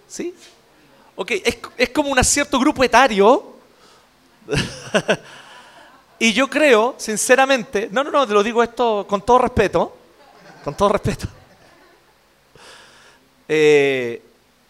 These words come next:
que yo creo que una de las grandes dificultades de las nuevas generaciones es que no entiende cómo es la vida porque nunca han cultivado una planta.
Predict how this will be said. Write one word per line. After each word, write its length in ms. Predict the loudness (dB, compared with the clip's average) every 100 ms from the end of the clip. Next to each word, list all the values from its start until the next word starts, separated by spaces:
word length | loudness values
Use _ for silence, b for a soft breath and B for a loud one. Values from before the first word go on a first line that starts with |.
| -8
que 100 | -4
yo 80 | -2
creo 160 | -2
que 80 | 0
una 100 | 2
de 40 |
las 100 | 2
grandes 220 | 0 -4 -6
dificultades 540 | -8 -6 -2 0 2
de 60 | 0
las 120 | 0
nuevas 260 | 0 0
generaciones 920 | -2 -4 -4 -4 -2 -4 -4 -12 -16 -20 _ _ _ _ _ _ _ _ _ _ b b
es 100 | -12
que 100 | -6
no 120 | -2 -2
entiende 440 | -2 -2 -2 0
cómo 240 | 0 0
es 80 | 2
la 100 | 0
vida 400 | 0 -2 -6 -8 _ _ _ b b b
porque 300 | -6 -4 -4
nunca 260 | -4 -6 -6
han 60 | -8
cultivado 460 | -8 -2 2 2
una 140 | 0 -4
planta. 440 | -6 -6 -12